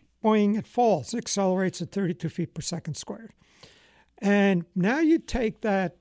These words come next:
little elevator out into space with the physicists in it, and you attach a cable way far away from any gravitational force, and you catch a,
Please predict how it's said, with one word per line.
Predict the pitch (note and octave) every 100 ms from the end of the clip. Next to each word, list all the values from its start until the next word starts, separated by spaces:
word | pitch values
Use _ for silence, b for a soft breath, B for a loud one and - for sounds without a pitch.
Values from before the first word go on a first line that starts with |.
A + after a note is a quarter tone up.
| _
little | F#3+ G#3+ G#3
elevator | E3+ G#3+ D3 A#2+ G#2 C3+ b b b
out | G3+ C4 C#4+
into | C4 G3
space | - - - C4+ C4+ A2+ - -
with | E3+ F3+
the | -
physicists | - F3+ C3+ C3+ E3+ C#3+ -
in | C#3
it, | B2+ A3+ _ B B B B
and | A3 A3 A3 A3 G3 - _ -
you | G#3+
attach | - C4+ C4+ -
a |
cable | - A#3+ G#3 F#3
way | D3+ B3 D#4 D4
far | B3+ A#3+ G3+
away | G3+ F#3 F3
from | - E3+
any | E3+
gravitational | D3+ E3+ D3+ - E3 - E3
force, | - E3+ D3 C#4+
and |
you | B3+
catch | - D#4
a, | -